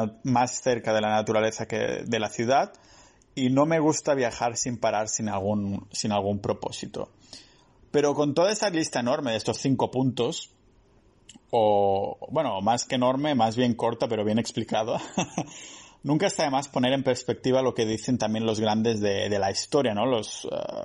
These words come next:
los mentores, para decirlo así, que son muchos más inteligentes que yo.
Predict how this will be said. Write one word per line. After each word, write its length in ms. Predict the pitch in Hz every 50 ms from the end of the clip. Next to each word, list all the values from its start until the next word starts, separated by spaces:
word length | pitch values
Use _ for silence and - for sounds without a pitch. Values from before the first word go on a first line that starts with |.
| 50 - -
los 240 | - 110 104 - 107
mentores, 540 | 107 107 107 104 - 139 131 123 113 104
para 160 | - 107 104 104
decirlo 260 | 101 - 110 113 107
así, 200 | 107 - 123 113 - - - - - - - - - - _ _ _ _
que 120 | - 127 117
son 240 | - 139 131 127
muchos 300 | 127 131 123 - 131 113
más 180 | 120 117 113 110
inteligentes 580 | 117 110 117 110 107 - 113 107 104 110 - -
que 160 | - 117 -
yo. 200 | 50 - -